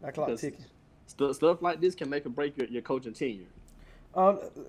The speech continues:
Speaker 1: let, let's move on to the, uh, teams that were, like, uh, the most impressive and, and, and the least impressive so far, uh, through these four games. Um, what you got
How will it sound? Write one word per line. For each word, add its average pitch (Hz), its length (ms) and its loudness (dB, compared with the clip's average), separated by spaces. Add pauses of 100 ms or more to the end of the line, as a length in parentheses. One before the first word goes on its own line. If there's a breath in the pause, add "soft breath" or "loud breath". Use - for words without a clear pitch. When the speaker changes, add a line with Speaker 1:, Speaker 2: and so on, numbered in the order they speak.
(140)
Speaker 1:
let, 208 160 0
let's 233 160 4
move 233 300 2
on 214 100 4
to 208 140 2
the, 165 220 6
uh, 147 160 6
teams 180 400 0
that 156 180 4
were, 143 120 2
like, 139 320 2 (420 soft breath)
uh, 123 340 0 (1040 soft breath)
the 151 80 0
most 196 260 8
impressive 170 600 6
and, 147 220 2
and, 143 180 0
and 135 180 -6
the 131 40 -4
least 156 280 4
impressive 143 420 0
so 147 180 0
far, 147 500 6 (500 soft breath)
uh, 131 140 -2
through 180 220 4
these 175 160 0
four 165 280 4
games. 143 760 -2
Um, 127 460 2 (1300)
what 170 140 -2
you 190 80 0
got 143 260 4